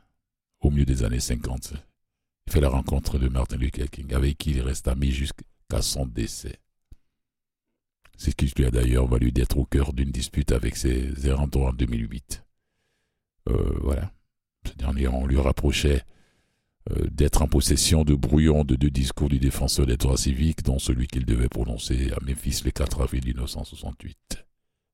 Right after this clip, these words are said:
jour de son assassinat, et de la lettre de condoléances adressée par le président Johnson à la veuve du pasteur.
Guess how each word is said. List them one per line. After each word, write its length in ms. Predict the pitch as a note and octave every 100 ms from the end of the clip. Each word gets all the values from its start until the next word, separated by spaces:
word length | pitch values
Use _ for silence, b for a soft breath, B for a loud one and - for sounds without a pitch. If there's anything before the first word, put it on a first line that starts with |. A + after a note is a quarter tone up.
| -
jour 260 | C#2+ C#2+
de 100 | C#2+
son 200 | B1+ B1
assassinat, 680 | A1+ - - - B1 C2 C#2+ _ _ _ _ _ _ _ _ _ _ _
et 100 | C2+
de 80 | C2
la 100 | B1+
lettre 240 | C2 -
de 120 | -
condoléances 560 | - B1+ B1 A#1 C2 -
adressée 420 | - - A1+ -
par 200 | - D#2+
le 100 | -
président 580 | - - C2 C2+ B1+ B1+ - _ _ _ _ _ _
Johnson 400 | - C#2+ C2 D2+ C2
à 80 | C2+
la 100 | C2
veuve 320 | B1+ A#1+ B1
du 140 | -
pasteur. 600 | - A#1 - - - C#2